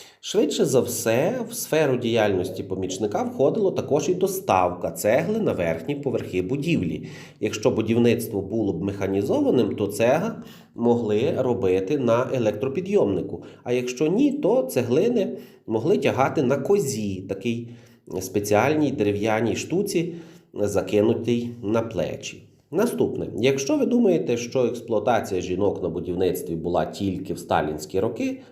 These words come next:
це не так. Ось на цьому фото добре видно,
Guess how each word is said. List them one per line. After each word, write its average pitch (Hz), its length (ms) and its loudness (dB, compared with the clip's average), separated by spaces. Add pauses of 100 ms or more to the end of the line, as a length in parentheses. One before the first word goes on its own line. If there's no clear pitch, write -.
це 220 140 0
не 123 100 2
так. - 360 -8 (600)
Ось 285 240 2
на 165 80 4
цьому 98 340 2
фото 190 380 0
добре 117 420 2
видно, 82 520 -2